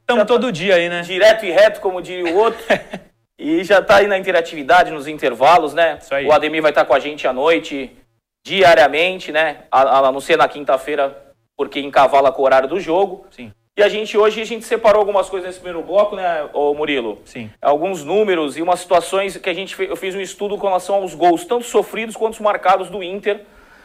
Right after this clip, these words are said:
Speaker 2: neste ano com o Cudê. Algumas coisas chamam a atenção. A gente separou algumas coisas pra, algumas informações que eu acho que é, são bem relevantes pra gente poder tá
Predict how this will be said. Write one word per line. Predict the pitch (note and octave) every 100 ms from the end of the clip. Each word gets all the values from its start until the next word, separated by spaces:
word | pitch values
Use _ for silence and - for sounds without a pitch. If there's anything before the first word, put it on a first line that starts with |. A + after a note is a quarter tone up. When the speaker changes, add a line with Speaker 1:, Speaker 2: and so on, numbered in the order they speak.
| _ _ _ -
Speaker 2:
neste | G3+ A#3+ - G#3
ano | G3+ A3
com | G#3
o |
Cudê. | G#3+ A3 F#3
Algumas | G#3+ G3 F#3+ F3+
coisas | - F#3+ F3
chamam | G3+ G3+
a |
atenção. | F#3+ F3+ E3+ E3+ F3+ A3 - _ _
A | C#3+
gente | F3+ F3+
separou | F#3 F3+ F3
algumas | E3 E3 D#3+ C#3+ -
coisas | - D#3+ D3+ -
pra, | D#3 D3 C3 G#2+ - _ _
algumas | - C#3 D3 D3 D3
informações | D3 D#3 D#3 D3 D#3+ E3
que | F#3
eu | E3+
acho | E3+
que | -
é, | D#3+ -
são | - D#3+
bem | F3+
relevantes | G3+ F#3 D3+ D3 E3+
pra | - D#3+
gente | E3 D#3+
poder | E3+ D#3 D#3+
tá | D#3+ D#3 C3